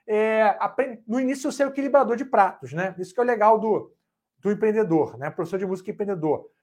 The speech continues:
Equilibra-, equilibrando o prato. É o cara que grava o vídeo, edita o vídeo, faz a apostila, diagrama a apostila, é, anuncia, faz a venda,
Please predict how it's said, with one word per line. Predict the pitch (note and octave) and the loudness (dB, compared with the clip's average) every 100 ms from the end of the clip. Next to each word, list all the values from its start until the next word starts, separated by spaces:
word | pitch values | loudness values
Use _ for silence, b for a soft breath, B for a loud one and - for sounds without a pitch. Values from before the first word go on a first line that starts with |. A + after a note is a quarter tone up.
| _ | _
Equilibra-, | G#3+ A3 A#3 F3+ | -2 2 0 -2
equilibrando | D#3 - G#3+ G3 B3 | -8 -6 -2 0 -2
o | C4 | 2
prato. | A#3+ A3 E3 C3 C#3+ | 6 6 6 -2 -2
É | |
o | F#3+ | 0
cara | F#3+ G#3+ | 2 0
que | G#3 G#3 E3+ | 0 -6 -6
grava | D3+ F#3+ A#3 A3 | 0 4 4 2
o | |
vídeo, | E3+ A3+ C#4 C4 C#4+ _ _ | -4 -4 -4 -6 -10 _ _
edita | - F#3 - A#3 A3+ | 0 2 2 -6 -6
o | D#3+ | -4
vídeo, | G3+ C#4 C4+ C#4+ D4 C4+ _ _ | -4 -4 -4 -4 -4 -6 _ _
faz | G#3+ G#3 G3 | 2 2 4
a | G#3 | 2
apostila, | G3+ E3+ - - - B3 C4 C4 B3+ - | 2 -2 -6 -10 -10 -2 2 2 -2 -10
diagrama | D3+ G3 F#3 G3+ A#3 | -2 0 0 0 2
a | |
apostila, | A3+ - C3+ - - C4 C4+ C4+ C4+ b b b | 2 0 -8 -8 -6 -2 0 0 -4 b b b
é, | - G3 | 0 4
anuncia, | G#3 G#3+ E3+ - - A#3+ C#4 C#4 C4+ - _ _ | 4 4 -4 -8 -6 -2 2 2 0 -8 _ _
faz | - G#3+ G3+ | 2 2 2
a | E3+ | -2
venda, | B2+ G3 B3 C4 C4 C4+ A3 | -2 -4 -4 -2 -2 -2 -6